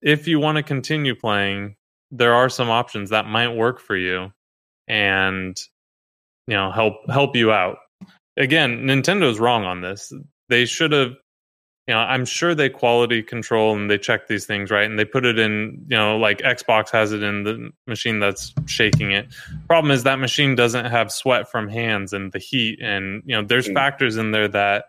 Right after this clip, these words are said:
Speaker 2: Che-,
Speaker 1: are
Speaker 2: Cheeto
Speaker 1: hard to
Speaker 2: dust and <laughs>
Speaker 1: Yeah, you know, there's factors that are hard to test in a perfect environment because our homes are not perfect environments.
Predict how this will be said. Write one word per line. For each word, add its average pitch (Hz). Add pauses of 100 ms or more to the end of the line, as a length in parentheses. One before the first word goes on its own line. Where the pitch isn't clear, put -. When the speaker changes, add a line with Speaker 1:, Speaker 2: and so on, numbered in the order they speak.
(180)
Speaker 2:
Che-, 127
Speaker 1:
are 127
Speaker 2:
Cheeto 135
Speaker 1:
hard 101
to 98
Speaker 2:
dust -
and 101 (100)
<laughs> -
Speaker 1:
Yeah, 127
you 151
know, 151
there's 160
factors 185
that 156
are 143
hard 151
to 135
test 139
in 120
a 107
perfect 127
environment 107
because 110
our 110
homes 120
are 104
not 107
perfect 107
environments. 101